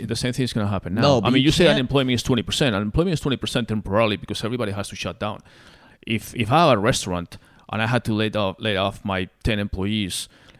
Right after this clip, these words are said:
Speaker 1: because I can't even have patrons in my restaurant, fine. But hopefully I can survive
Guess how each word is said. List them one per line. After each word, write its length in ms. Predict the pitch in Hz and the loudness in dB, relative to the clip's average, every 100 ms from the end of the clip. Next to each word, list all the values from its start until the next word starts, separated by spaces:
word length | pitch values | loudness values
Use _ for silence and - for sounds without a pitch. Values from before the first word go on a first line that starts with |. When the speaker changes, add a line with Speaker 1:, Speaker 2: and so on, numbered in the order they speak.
| _ | _
Speaker 1:
because 320 | 110 - - - | -6 -4 -8 -8
I 120 | 107 | -8
can't 140 | 110 110 | -6 -6
even 160 | 95 | -8
have 320 | 90 95 - - _ - | -8 -10 -10 -20 _ -8
patrons 400 | 110 - 104 101 | -8 -8 -10 -8
in 40 | |
my 60 | 90 | -6
restaurant, 500 | 98 147 - 87 - | -4 -4 -6 -8 -4
fine. 320 | 170 139 85 | -2 -2 0
But 160 | 107 - | -2 2
hopefully 440 | 175 - 120 107 | 2 4 4 2
I 100 | 107 | 2
can 120 | 127 | 0
survive 560 | 127 113 101 117 110 92 | -2 -2 -2 0 0 -2